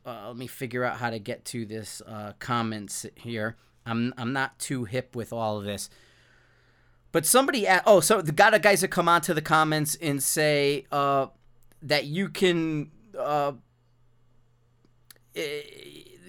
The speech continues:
the flow meter, the weather meter from Ballistic Arc doesn't need a headphone jack. I guess there's a Bluetooth version. I thought you had to put that flow meter into the headphone jack. I knew there was, like, a Bluetooth element to it, but I didn't,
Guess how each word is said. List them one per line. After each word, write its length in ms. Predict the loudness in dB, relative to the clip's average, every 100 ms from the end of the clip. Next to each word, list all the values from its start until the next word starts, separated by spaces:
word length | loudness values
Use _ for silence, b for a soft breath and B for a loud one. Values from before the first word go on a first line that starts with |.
| -20 -14 4
the 160 | 4
flow 320 | 4 8 8
meter, 440 | 10 8 6 2 0
the 140 | 0
weather 320 | 4 4 4
meter 320 | 2 2 2 2
from 220 | 2 -4
Ballistic 520 | -2 -2 -2 -4 0
Arc 300 | 2 2 0
doesn't 260 | -8 -8 -6
need 200 | -2 -2
a 40 |
headphone 440 | -2 -4 -4 -6
jack. 260 | -4 -4 -4
I 60 | -4
guess 220 | -4 -4
there's 180 | -2 -2
a 60 |
Bluetooth 500 | -2 -4 -4 -4 -8
version. 480 | -2 2 2 0 -8 B B
I 80 | -6
thought 340 | -4 0 0 0
you 220 | -2 0
had 160 | 0
to 80 | -2
put 300 | -2 -4 -2
that 180 | -4 -6
flow 280 | -6 -4 -4
meter 380 | -4 -4 -4 -6
into 380 | -6 -6 -6 -6
the 100 | -6
headphone 560 | -4 -4 -4 -6 -4 -4
jack. 380 | -2 -2 -2 -4
I 80 |
knew 200 | -4 -4
there 140 | -2 -4
was, 140 | -4
like, 160 | -6 -6
a 60 |
Bluetooth 640 | -6 -4 -6 -6 -8 -10 -10 -6
element 420 | -4 -4 -6 -10
to 200 | -8 -4
it, 140 | -4 -6 b b b
but 100 | -2
I 100 | -2
didn't, 720 | 2 2 2 -2 -2 -4 -8